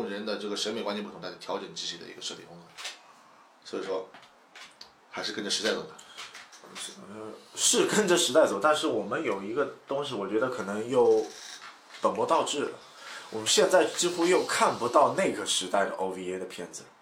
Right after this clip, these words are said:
Speaker 1: 嗯。
Speaker 2: 就是那么画风那么精良，故事内容丰富，
Speaker 1: 嗯。
Speaker 2: 又让我们可以体会到内核精神含义的内容。
Speaker 1: 对，他就把这种分，片子分成了什么？就是我们就是这样，这样不同的一个平台一样的，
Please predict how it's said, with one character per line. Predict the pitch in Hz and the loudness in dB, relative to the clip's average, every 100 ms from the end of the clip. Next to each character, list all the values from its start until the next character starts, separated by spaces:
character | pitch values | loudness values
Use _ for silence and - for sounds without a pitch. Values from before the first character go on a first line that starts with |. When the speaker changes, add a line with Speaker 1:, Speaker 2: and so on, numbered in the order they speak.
| - | -16
Speaker 1:
嗯。 | - 104 92 90 87 | -10 -8 -6 -8 -6
Speaker 2:
就 | - 147 | 2 2
是 | 139 131 | 2 0
那 | 170 175 | 4 4
么 | 143 120 107 - | 6 4 4 2
画 | - 139 | 4 6
风 | - 123 | 6 0
那 | 135 | -2
么 | 113 | -2
精 | 98 - 120 117 | -2 -4 -4 -4
良， | 98 87 - - - - | -4 -6 -10 -16 -20 0
故 | 165 123 | 2 4
事 | - | 2
内 | 131 135 | 2 0
容 | 117 104 110 117 - _ _ _ - | 2 0 0 -6 -12 _ _ _ -16
丰 | 110 147 147 | 0 4 4
富， | - 143 - - | 2 -4 -6 -4
Speaker 1:
嗯。 | 113 - - | -2 -2 4
Speaker 2:
又 | 170 | 8
让 | 147 135 | 8 8
我 | 120 | 4
们 | 98 113 | -2 -6
可 | - 123 | -4 -2
以 | 135 | -2
体 | - 98 | -4 -4
会 | - 123 | 0 4
到 | 113 | 4
内 | 156 123 | 4 0
核 | - 113 | 0 0
精 | - 170 | 0 -4
神 | 156 | -4
含 | - 98 92 | -2 -2 0
义 | 185 | 0
的 | 214 | 2
内 | |
容。 | 240 190 | 0 0
Speaker 1:
对， | |
他 | - 226 | 2 4
就 | 208 | 4
把 | 151 | 4
这 | 160 | 2
种 | 147 | 0
分， | 180 185 | 0 -2
片 | - 190 | -2 -4
子 | 165 | -2
分 | 170 165 | -4 -4
成 | 147 | -2
了 | |
什 | 123 | -2
么？ | 107 | -4
就 | 104 | -4
是 | 107 101 87 - | -2 0 -2 -6
我 | 87 | -10
们 | 101 | -8
就 | 110 | -6
是 | 104 101 | -4 -4
这 | 104 | -4
样， | 98 98 | -4 -4
这 | 117 | -4
样 | 95 98 | -4 -6
不 | 123 | -8
同 | 101 | -6
的 | 104 | -6
一 | 98 | -4
个 | 95 87 | -2 -2
平 | - 104 | -4 -6
台 | 98 90 | -2 -2
一 | |
样 | 85 | -4
的， | 80 | -8